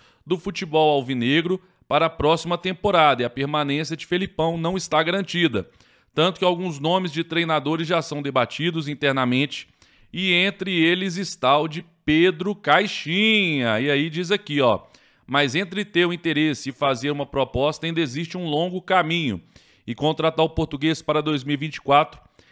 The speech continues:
é uma distância ainda maior. Então tá aí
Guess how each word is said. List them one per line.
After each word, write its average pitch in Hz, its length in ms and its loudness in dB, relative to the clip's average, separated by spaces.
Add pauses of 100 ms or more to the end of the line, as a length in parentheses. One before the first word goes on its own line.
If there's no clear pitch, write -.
é 131 80 -2
uma 151 220 2
distância 147 720 0
ainda 139 380 0
maior. 135 840 2 (460)
Então 180 180 -4
tá 214 200 2
aí 185 300 4